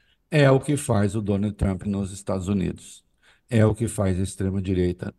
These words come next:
no mundo todo. Existe um mundo que é o nosso, que está sob ataque. Então, eventuais derrotas que eles tenham, eles conseguem reciclar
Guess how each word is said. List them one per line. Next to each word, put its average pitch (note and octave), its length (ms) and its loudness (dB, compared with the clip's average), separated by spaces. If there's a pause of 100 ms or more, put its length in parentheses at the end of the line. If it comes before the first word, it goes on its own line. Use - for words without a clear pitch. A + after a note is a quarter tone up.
no G2 160 2
mundo F2+ 320 0
todo. D2+ 460 -2 (640)
Existe G2+ 560 4
um C3 60 2
mundo D3 540 2
que B2+ 120 -4
é G2 60 0
o F#2 100 -4
nosso, A2 720 -2 (800)
que B2 100 2
está A#2 380 2
sob A#2 220 0
ataque. - 540 -2 (2000)
Então, A3+ 460 4
eventuais F#3+ 680 6
derrotas A#2 560 4
que - 60 -6
eles F#2+ 260 -4
tenham, B2+ 460 2 (1300)
eles F3+ 320 6
conseguem E3+ 760 2
reciclar D3 1160 0